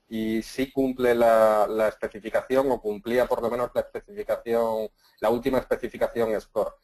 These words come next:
Y está totalmente orientada hacia, hacia, hacia la gestión de,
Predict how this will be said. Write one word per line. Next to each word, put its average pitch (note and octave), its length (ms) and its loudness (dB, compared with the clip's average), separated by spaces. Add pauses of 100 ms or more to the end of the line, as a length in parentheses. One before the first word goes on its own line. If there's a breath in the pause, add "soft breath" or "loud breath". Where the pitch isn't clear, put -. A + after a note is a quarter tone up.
(120)
Y A2+ 120 2
está D3+ 480 0
totalmente C3+ 640 0
orientada B2+ 800 2
hacia, G#2+ 640 2
hacia, G#2 800 2
hacia G2+ 300 -2
la G2+ 140 2
gestión B2 600 -2
de, G#2+ 480 2